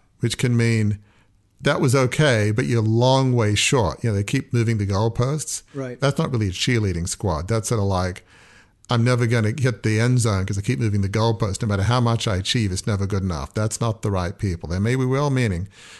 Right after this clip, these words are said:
Speaker 1: but you want people to celebrate each small win and say, "You know what, Gary Warwick,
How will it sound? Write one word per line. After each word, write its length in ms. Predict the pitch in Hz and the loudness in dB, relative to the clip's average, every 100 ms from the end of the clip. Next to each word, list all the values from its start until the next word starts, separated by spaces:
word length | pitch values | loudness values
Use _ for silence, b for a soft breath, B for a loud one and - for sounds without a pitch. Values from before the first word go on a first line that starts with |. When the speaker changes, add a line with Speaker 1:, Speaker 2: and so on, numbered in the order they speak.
| B | B
Speaker 1:
but 80 | 139 | 2
you 80 | |
want 200 | 165 165 | 2 2
people 260 | - 139 131 | 0 -2 -2
to 60 | 101 | -4
celebrate 540 | - 135 127 110 110 | -2 0 0 0 0
each 120 | 113 | -2
small 360 | - 120 113 101 | -4 -2 0 0
win 260 | 113 101 | 0 0
and 100 | 87 | -2
say, 120 | - 107 | -4 0
"You 140 | 120 | 2
know 140 | 127 | 2
what, 260 | 131 135 131 | 2 0 -2
Gary 320 | 123 123 123 | 0 2 2
Warwick, 360 | 120 123 120 | 2 2 0